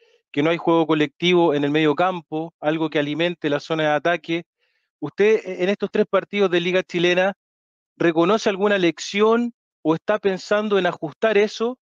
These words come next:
Porque finalmente es una cosa de intérpretes, esto, estos, estos cúmulos de errores. Hay cosas de jugadores puntuales, rendimientos individuales. ¿Usted cree que es algo colectivo? Y si es algo individual,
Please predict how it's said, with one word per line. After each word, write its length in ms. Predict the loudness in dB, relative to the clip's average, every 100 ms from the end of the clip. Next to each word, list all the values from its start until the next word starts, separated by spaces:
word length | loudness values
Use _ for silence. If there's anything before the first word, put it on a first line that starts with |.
| _ -6
Porque 260 | -6 -4
finalmente 560 | -6 -2 -2 0 -2 -4
es 140 | -8
una 180 | -4 -2
cosa 340 | 0 -2 0 0
de 100 | 0
intérpretes, 920 | -2 0 -2 -2 -6 -4 -4 -6 -10 -20 _ _ -8
esto, 300 | -4 -2 -2
estos, 480 | -2 0 -2 -2 -4
estos 220 | -2 -2
cúmulos 380 | -2 0 2 4
de 60 | 4
errores. 520 | 4 2 2 -2 -14 _ _ _ _
Hay 120 | -4
cosas 300 | 0 0 0
de 80 | -2
jugadores 420 | -2 2 2 2
puntuales, 580 | -2 -8 -4 0 2 2
rendimientos 640 | -2 -4 -4 -6 -6 -8
individuales. 760 | -10 -10 -6 -2 0 0 -4 -8 _ _ _ _
¿Usted 340 | -10 -2 -2
cree 240 | 2 0 2
que 80 | -2
es 120 | -2
algo 280 | -2 0 0
colectivo? 640 | 0 -2 -4 -6 -6 -10 _ _ _ -10
Y 100 | -4
si 80 |
es 120 | 0 0
algo 200 | -2 -4
individual, 640 | -2 -2 2 2 2 -2